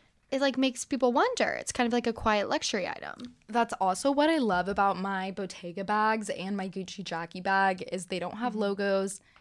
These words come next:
Speaker 2: You know, it's kind of, I don't want this to sound snobby, but an if you know, you know thing. So we'll link some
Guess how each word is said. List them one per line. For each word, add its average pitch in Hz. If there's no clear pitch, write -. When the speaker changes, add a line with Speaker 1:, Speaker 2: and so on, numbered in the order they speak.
Speaker 2:
You 196
know, 185
it's 156
kind 226
of, 226
I -
don't 220
want 247
this 233
to 208
sound 185
snobby, 170
but 165
an 180
if 202
you 196
know, 196
you 208
know 180
thing. 170
So 196
we'll 202
link 202
some 247